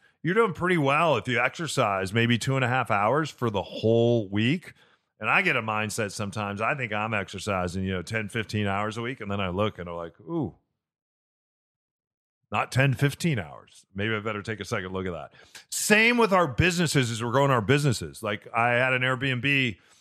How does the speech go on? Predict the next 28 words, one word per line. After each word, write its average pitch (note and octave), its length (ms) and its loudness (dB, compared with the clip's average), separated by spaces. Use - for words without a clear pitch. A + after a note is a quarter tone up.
uh, A2 100 0
call B2 240 2
me B2+ 260 4
during B2 300 4
the B2 80 2
storm, A#2+ 460 -2
and B2 420 4
there B2 80 4
was B2 120 0
a - 20 -2
hair C#3 180 4
clog, F2 460 -2
and G#2 260 -4
they A2 120 -2
needed A#2+ 120 0
to A#2+ 40 -6
get B2 120 -4
the A#2+ 60 -4
hair C#3+ 180 2
clog F#2 320 0
out, C2+ 280 -8
and G#2 300 -2
you A2 60 -4
couldn't B2 180 -2
get B2 140 -2
a A#2 40 -6
plumber C#3 380 0
out. C#2 220 -8